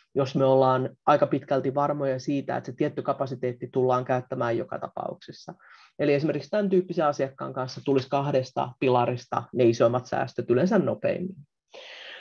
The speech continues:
No, vastaavasti, jos on näin, että asiakas miettii olemassa olevan kuorman siirtämistä, ää, perinteisestä konesaliympäristöstä pilveen,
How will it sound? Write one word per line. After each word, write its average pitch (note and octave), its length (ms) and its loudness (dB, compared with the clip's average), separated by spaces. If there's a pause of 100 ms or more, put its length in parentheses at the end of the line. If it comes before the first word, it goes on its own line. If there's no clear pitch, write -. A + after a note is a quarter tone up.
(220)
No, G#3 480 8 (320)
vastaavasti, G#3+ 880 2 (1000)
jos E3 320 4
on D#3 120 2
näin, D#3 260 2
että C3 260 -2
asiakas F3+ 420 0
miettii D3+ 760 0 (640)
olemassa F#3+ 540 4
olevan C3 680 -2 (180)
kuorman D3 420 4
siirtämistä, C3 920 -2 (320)
ää, B2 360 4 (400)
perinteisestä D#3 640 2
konesaliympäristöstä B2 1200 -4
pilveen, D3 540 2